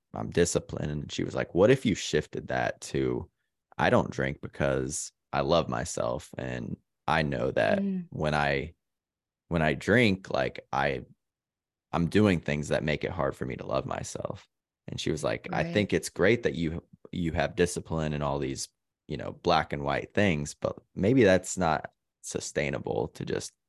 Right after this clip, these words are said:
Speaker 1: do things that way. Maybe you, you could do it from an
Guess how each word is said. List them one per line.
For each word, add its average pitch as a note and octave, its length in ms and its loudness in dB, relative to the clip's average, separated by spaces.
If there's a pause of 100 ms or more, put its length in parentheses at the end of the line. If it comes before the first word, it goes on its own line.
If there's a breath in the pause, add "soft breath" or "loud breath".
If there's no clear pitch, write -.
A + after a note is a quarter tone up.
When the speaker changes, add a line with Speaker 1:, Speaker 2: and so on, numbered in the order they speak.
(760)
Speaker 1:
do E2 200 2
things C#2 340 -2
that C2 260 0
way. A1 180 -2
Maybe D#2 260 -2
you, E2 220 0 (120)
you D#2+ 200 -2
could - 260 -4
do C#2+ 180 0
it A1 100 -4
from - 140 -8
an G1+ 60 -12